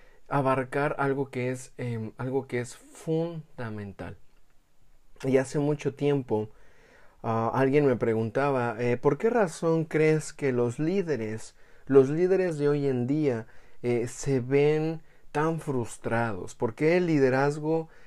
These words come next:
eh, muchas veces, eh, se ha, se ha limitado únicamente a, eh, a ciertos aspectos y como que parecería que hay un tope?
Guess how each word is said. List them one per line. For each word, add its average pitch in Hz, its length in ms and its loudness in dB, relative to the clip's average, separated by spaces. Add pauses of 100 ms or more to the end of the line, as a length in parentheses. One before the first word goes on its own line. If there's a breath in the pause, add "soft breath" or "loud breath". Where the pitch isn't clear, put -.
(160 soft breath)
eh, 123 260 0
muchas 135 440 0
veces, 147 640 4
eh, 123 200 -2
se 127 380 -2
ha, 147 340 0 (380 soft breath)
se - 260 -2
ha 165 60 2
limitado 170 1120 0
únicamente 156 1000 -4 (460 soft breath)
a, 143 440 -2 (200)
eh, 131 320 -6
a 127 140 -6
ciertos 156 580 0
aspectos 151 1080 0
y 135 180 -2
como 139 400 -4
que 143 280 0 (340 soft breath)
parecería 165 800 0
que 175 140 -4
hay 165 180 0
un 151 240 0
tope? 127 460 -4